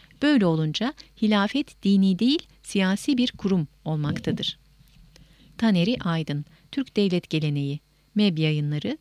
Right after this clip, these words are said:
İstanbul bin dokuz yüz doksan yedi, sayfa iki yüz elli sekiz. Gelenek içinde iktidarın meşruiyet dayanağını doğru bir şekilde teşhis edebilmek için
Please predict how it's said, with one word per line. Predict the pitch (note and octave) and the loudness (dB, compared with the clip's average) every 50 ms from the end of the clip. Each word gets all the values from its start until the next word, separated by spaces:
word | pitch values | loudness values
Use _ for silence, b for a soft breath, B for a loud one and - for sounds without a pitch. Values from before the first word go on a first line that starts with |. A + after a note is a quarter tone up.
| _ _ _ | _ _ _
İstanbul | - - - - G3 F#3+ F3+ E3+ E3 G3+ A3 - | -10 -10 -6 -4 -2 -2 -2 -2 -2 -4 -4 -2
bin | G3+ F#3+ E3+ | -2 0 0
dokuz | F3 - - E3+ - D#3+ | 0 -2 -2 -4 -4 -4
yüz | D3+ - | -4 -2
doksan | D#3+ D#3 - - - E3+ D3+ D3+ | -4 -4 -4 -6 -6 -4 -2 -2
yedi, | D3 C#3+ C#3+ - A3+ D#4+ b b b b b b | -2 -2 -2 -2 -4 -4 b b b b b b
sayfa | - - G3+ F3+ E3+ F3 - B3+ | -8 -4 -2 -2 -2 -2 -4 -4
iki | - - - G3 | -4 -4 -4 -4
yüz | F3+ E3 E3 | -4 -2 -2
elli | D#3+ D#3 F#3+ A3 | -2 -2 -4 -4
sekiz. | - - D3+ - - - - - - - _ _ _ _ _ _ _ _ _ _ _ _ - - - - - _ _ _ - _ _ _ _ _ - - - - - - - _ _ B B B B B B B B B B B B B - | -4 -6 -8 -8 -10 -12 -14 -16 -20 -20 _ _ _ _ _ _ _ _ _ _ _ _ -8 -8 -8 -10 -18 _ _ _ -20 _ _ _ _ _ -20 -20 -20 -20 -20 -20 -20 _ _ B B B B B B B B B B B B B 0
Gelenek | C4+ C4+ D4 D4+ F4 F#4 - - | 2 4 4 4 2 -2 -4 -4
içinde | G#3 - - F3+ E3 E3 D#3 F#3+ A#3+ - - | -4 -2 0 0 0 2 2 2 0 0 -2
iktidarın | A3+ - - C4+ A3 B3+ B3 C4 C4 D4+ D4+ C4 | -6 -4 -2 2 4 4 6 6 4 4 4 4
meşruiyet | A#3+ A#3+ - - B3 B3+ C4+ C#4 - _ - | 4 4 4 2 2 2 2 2 0 _ 2
dayanağını | F3+ F3 E3+ E3 E3 D#3 D#3 D#3 D#3 F#3+ C4 - _ _ _ | 4 4 4 4 2 2 2 0 0 0 -2 -4 _ _ _
doğru | G#3+ A3 A3+ A#3+ C#4 B3 | 4 4 6 4 4 4
bir | B3 A3 | 4 6
şekilde | - - F#3 - F3+ E3+ F3 | 6 4 4 0 -2 -2 -2
teşhis | F3+ - G3 F#3+ - A#3+ - - | 0 0 0 -2 0 -2 -4 -4
edebilmek | - E3+ - E3+ D#3+ D#3+ D#3 D3+ D3+ - - | -2 0 0 0 0 0 0 -2 -2 -4 -6
için | - - - - A3+ E4 | -6 -6 -2 -2 -2 -2